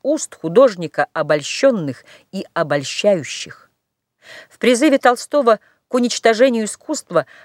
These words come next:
важны уста призывающие, звучи он не с такой головокружительной, художественной высоты, призывая нас, любой из нас, мы бы и головы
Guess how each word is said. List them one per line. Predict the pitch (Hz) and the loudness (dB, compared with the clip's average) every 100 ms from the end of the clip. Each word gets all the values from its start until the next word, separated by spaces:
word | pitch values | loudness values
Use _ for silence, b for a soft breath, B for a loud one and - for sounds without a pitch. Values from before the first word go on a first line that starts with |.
| - | -4
важны | 156 202 190 247 | 0 0 0 -4
уста | - 214 - - 240 | -4 -10 -6 -2 -2
призывающие, | - 208 180 196 254 202 - - 143 131 B - | -4 -4 0 2 2 0 -6 -8 -8 -10 B -6
звучи | 156 196 - 262 247 | 0 0 0 0 2
он | 233 220 | 2 2
не | 214 214 | -2 -2
с | - | 0
такой | 208 - 254 | -2 0 -2
головокружительной, | 202 175 180 175 196 196 240 - 180 156 143 127 - _ | 0 2 2 0 -2 0 -2 -2 -4 -4 -4 -6 -12 _
художественной | _ 208 175 233 165 165 - 151 139 | _ -2 4 4 4 -4 -10 -10 -8
высоты, | 131 135 143 143 240 240 _ _ _ | -8 -4 -4 -4 -8 -12 _ _ _
призывая | 208 233 220 233 262 | -2 2 4 4 4
нас, | 220 214 - | 4 2 0
любой | 202 226 190 226 | -2 0 4 4
из | 180 160 139 143 | 2 -6 -6 0
нас, | 208 240 - B B | 0 0 -6 B B
мы | 180 214 | 0 0
бы | 214 | 0
и | - 214 | -2 -8
головы | 160 165 165 147 202 | 0 4 4 2 -4